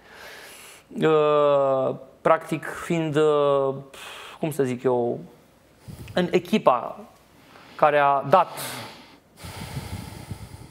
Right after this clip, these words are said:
țării cele mai mari anchete de televiziune,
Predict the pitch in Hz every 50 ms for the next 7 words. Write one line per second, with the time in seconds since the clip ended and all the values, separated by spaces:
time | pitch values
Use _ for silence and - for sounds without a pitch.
0 | - - - - - - - _ _ - - - 196 190 180 170 - - 185 180
1 | 170 165 160 156 160 175 170 151 143 139 131 - 160 139 147 123 135 127 - 135
2 | 131 123 123 123 131 139 123 120 120 135 147 -